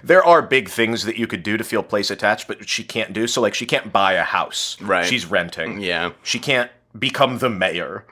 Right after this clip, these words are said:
Speaker 1: She can't open a community center. Like, those things would make you really place attached.
Speaker 2: Yeah, yeah.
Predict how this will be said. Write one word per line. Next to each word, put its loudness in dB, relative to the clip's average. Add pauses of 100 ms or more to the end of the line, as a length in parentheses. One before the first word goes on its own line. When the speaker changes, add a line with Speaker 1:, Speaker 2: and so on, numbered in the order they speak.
(280)
Speaker 1:
She -4
can't 0
open 2
a 2
community -4
center. 2
Like, 2
those 4
things 0
would 2
make 0
you -2
really -2
place -6
attached. -2
Speaker 2:
Yeah, 2
yeah. 4